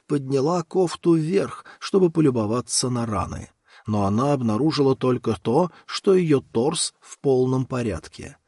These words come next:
Огромная рана исчезла, словно ее получение было лишь ночным кошмаром, и рана на самом деле не существовала. "Она же... как она меня вылечила?"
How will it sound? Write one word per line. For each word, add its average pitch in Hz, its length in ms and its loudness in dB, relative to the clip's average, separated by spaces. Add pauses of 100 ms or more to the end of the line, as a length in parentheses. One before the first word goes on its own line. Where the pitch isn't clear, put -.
(240)
Огромная 165 680 2
рана 170 380 2
исчезла, - 760 -2 (180)
словно 190 420 2
ее 170 280 4
получение 170 760 2
было 170 260 4
лишь 170 340 0 (180)
ночным 185 560 0
кошмаром, 107 760 -2 (200)
и 104 120 -2
рана 113 500 0 (180)
на 208 140 0
самом 175 400 0
деле 165 320 4
не 135 240 0
существовала. 120 1120 -4 (640)
"Она 101 460 -6
же... 110 260 -4 (460)
как - 280 -4
она 240 140 0
меня 240 240 4
вылечила?" 117 760 0